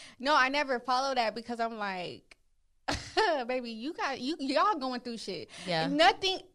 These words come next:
Speaker 1: this is what I heard somebody say over the weekend. I was watching this YouTube video and they were like,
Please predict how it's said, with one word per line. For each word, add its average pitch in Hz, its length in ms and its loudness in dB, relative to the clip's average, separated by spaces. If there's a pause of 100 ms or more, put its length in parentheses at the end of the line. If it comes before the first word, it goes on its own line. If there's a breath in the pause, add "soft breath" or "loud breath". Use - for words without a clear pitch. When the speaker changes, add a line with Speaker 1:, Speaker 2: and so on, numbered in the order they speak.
(180)
Speaker 1:
this 247 340 -2
is 339 260 -4
what 240 360 -2
I 226 140 0
heard 226 180 -2
somebody 208 420 -6
say 196 300 -4
over 190 180 -4
the 190 100 -6
weekend. 190 340 -6
I 185 40 -2
was 190 160 -8
watching 190 360 -8
this 185 160 -12
YouTube 208 260 -10
video 190 300 -4
and 180 80 -6
they 202 80 -4
were 196 120 0
like, 180 260 -4